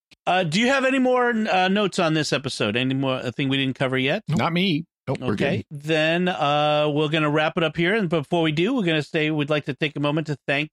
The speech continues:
Speaker 1: our patrons who make it possible for us to create the Secrets of Star Trek. And today we're going to thank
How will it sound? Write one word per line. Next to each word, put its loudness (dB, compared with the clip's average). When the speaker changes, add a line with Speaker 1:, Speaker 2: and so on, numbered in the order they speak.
Speaker 1:
our 0
patrons -4
who -2
make -2
it -6
possible -2
for -2
us -2
to -8
create -2
the -2
Secrets -4
of -6
Star 0
Trek. -2
And -2
today -2
we're -2
going -4
to -10
thank -2